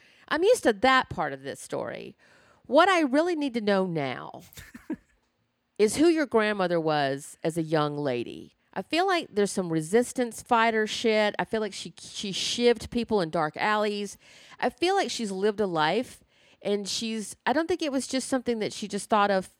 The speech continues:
Speaker 2: fifteen minutes before she came down and dropped this on you. I feel like this has been in her head for a moment. It feels very specific.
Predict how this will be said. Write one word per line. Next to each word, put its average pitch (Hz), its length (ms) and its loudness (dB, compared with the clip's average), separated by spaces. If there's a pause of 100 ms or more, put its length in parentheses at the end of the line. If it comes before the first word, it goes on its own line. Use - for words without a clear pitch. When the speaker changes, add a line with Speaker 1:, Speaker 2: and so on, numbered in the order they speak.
Speaker 2:
fifteen 202 380 -2
minutes 180 240 -4
before 180 200 -6
she 190 100 -12
came 170 200 -8
down 165 160 -2
and 147 200 -8
dropped 349 340 0
this 196 200 0
on 165 180 0
you. 151 380 -2 (480)
I - 40 -16 (120)
feel 349 240 4
like 247 220 0
this 202 140 0
has 185 100 -10
been 180 160 2
in 170 80 2
her 156 140 0
head 160 240 -4
for 151 120 -4
a 143 60 -4
moment. 160 400 0
It - 80 -12
feels 208 200 -2
very 262 400 4
specific. - 1200 -2